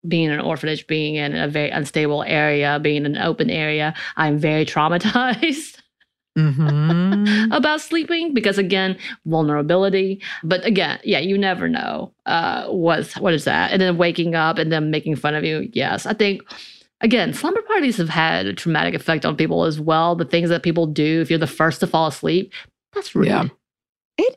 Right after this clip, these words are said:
Speaker 2: is rude. That, that's always bothered me, like, the, the pranks we'll play on people when they're sleeping. Because it's so hard to sleep and to let yourself relax and to trust people. And then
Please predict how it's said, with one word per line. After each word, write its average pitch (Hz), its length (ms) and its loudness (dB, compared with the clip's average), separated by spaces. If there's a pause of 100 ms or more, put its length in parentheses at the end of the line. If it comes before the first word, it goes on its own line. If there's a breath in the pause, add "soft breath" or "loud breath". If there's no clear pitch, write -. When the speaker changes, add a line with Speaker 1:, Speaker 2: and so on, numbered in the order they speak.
Speaker 2:
is 508 380 0
rude. 147 560 0 (760)
That, 208 240 -2 (360)
that's 226 240 0
always 160 360 2
bothered 123 460 0
me, 127 340 -2 (320)
like, 123 380 -2
the, 131 260 0
the 127 100 -2
pranks 120 400 -2
we'll 127 100 -2
play 123 240 0
on 113 160 0
people 120 320 -2
when 110 100 -2
they're 113 160 -4
sleeping. - 640 -4 (720 soft breath)
Because 202 340 -6
it's - 160 -2
so 208 240 2
hard 196 320 -2
to - 80 -6
sleep 190 480 -4
and 151 140 -4
to 175 100 -2
let 165 180 -2
yourself 180 480 -2
relax 170 520 0
and 165 80 2
to 156 80 -2
trust 185 360 -2
people. 143 540 -2
And - 160 -6
then 143 460 -2